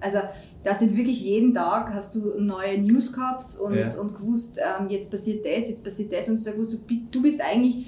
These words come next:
Speaker 1: die Person, die, die, die grad die Menschen informiert. Und deswegen meine ich ja, die haben ganz anderes Radio gehört,
Speaker 2: Ja.
Speaker 1: äh, zur, zur damaligen Zeit. Und, ähm, das ist halt das Schöne bei, bei Radio, das ist eigentlich das schnellste Medium. Also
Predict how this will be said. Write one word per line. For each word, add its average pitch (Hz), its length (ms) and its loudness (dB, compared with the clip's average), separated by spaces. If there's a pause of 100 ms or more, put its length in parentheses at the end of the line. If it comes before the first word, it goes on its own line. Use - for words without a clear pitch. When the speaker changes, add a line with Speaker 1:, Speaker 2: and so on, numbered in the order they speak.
(720)
Speaker 1:
die 254 80 8
Person, 262 560 4
die, 233 140 2
die, 240 300 -2
die 233 140 0
grad 233 180 0
die 247 80 2
Menschen 226 300 4
informiert. 185 580 0 (300)
Und 202 100 0
deswegen 220 240 2
meine 214 200 4
ich 220 80 4
ja, 196 40 0
die 196 140 0
haben 208 140 -2
ganz 208 160 -4
anderes 226 280 -2
Radio 185 280 -6
gehört, 180 360 -12
Speaker 2:
Ja. - 400 -2
Speaker 1:
äh, - 40 -12
zur, 185 440 -8
zur 190 140 -10
damaligen 185 500 -10
Zeit. 175 360 -6 (580)
Und, 196 320 -4
ähm, 190 280 -6
das 202 160 -2
ist 208 100 -4
halt 196 180 0
das - 140 -6
Schöne 196 220 0
bei, 185 280 -4
bei 185 120 -8
Radio, 185 440 -2
das 196 140 -4
ist 196 180 -10
eigentlich 190 260 -8
das - 120 -10
schnellste 180 380 -6
Medium. 185 400 0
Also 180 240 -2